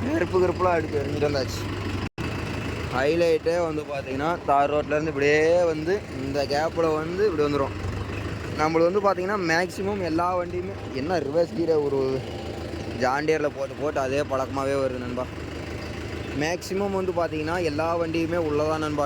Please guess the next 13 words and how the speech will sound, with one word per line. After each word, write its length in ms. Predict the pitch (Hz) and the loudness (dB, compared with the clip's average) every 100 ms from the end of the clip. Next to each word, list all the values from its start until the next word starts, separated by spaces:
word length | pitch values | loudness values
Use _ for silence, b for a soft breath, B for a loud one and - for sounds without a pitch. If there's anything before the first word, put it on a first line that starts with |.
| 139 | -2
நிற்கும். 260 | 135 139 - - - - - - - - - - - - - | -4 -6 -6 -6 -6 -6 -6 -6 -6 -6 -4 -6 -4 -4 -2
ஏதாவது 280 | 135 156 185 170 | 0 2 0 0
ஃபீல்டுக்கு 380 | 180 190 185 151 | 2 2 2 0
போயிட்டு 220 | 170 170 | 0 0
வந்ததுனால 380 | 170 160 151 147 156 | 0 0 0 0 0
தான் 140 | 180 151 | -2 -2
அப்படியே 260 | 139 151 151 | 0 0 0
நிற்கும். 320 | 147 135 - - - - - - - - 147 | -2 -4 -6 -6 -6 -6 -6 -6 -6 -4 0
அவ்வளோதான், 280 | 156 170 | 2 2
இந்த 100 | 160 151 | 2 2
போட்டிக்கு 280 | 165 170 165 | 2 2 0
வந்து 140 | 165 156 | 4 4
பார்த்தீங்கன்னா 360 | 151 151 165 | 4 2 4